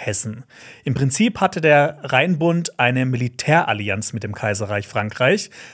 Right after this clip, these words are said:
mit Napoleon als großem Beschützer dieses Bundes. Truppen dieser Allianz kämpften unter anderem in Russland oder auch in der Völkerschlacht von Leipzig auf Seiten Napoleons. Der Rheinbund war eine Etappe auf dem Weg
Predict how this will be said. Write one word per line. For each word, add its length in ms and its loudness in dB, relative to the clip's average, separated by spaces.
mit 160 0
Napoleon 720 4
als 280 0
großem 440 -2
Beschützer 480 -2
dieses 240 -4
Bundes. 480 -8
Truppen 260 0
dieser 220 2
Allianz 440 2
kämpften 400 -2
unter 260 -4
anderem 280 -4
in 80 -8
Russland 520 -2
oder 280 -2
auch 160 -2
in 100 -6
der 100 -2
Völkerschlacht 680 -4
von 140 -4
Leipzig 680 0
auf 160 -6
Seiten 340 0
Napoleons. 760 -2
Der 100 4
Rheinbund 480 2
war 180 2
eine 220 4
Etappe 540 0
auf 180 2
dem 240 -4
Weg 280 -4